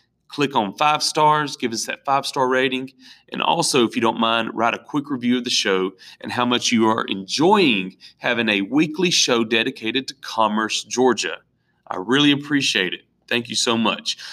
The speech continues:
Well, the past two weeks, our show has just been so incredible, and the, the feedback,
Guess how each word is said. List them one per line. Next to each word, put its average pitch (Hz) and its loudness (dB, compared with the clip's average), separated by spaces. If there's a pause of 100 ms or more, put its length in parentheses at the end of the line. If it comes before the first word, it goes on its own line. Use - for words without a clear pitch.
(120)
Well, - -8
the 117 -4
past 190 0
two 190 0
weeks, 160 0 (260)
our 151 2
show 165 2
has 107 0 (380)
just 127 -2
been 107 2
so 175 4 (180)
incredible, 127 0 (680)
and 117 0
the, 117 -2
the 107 -8
feedback, 131 -4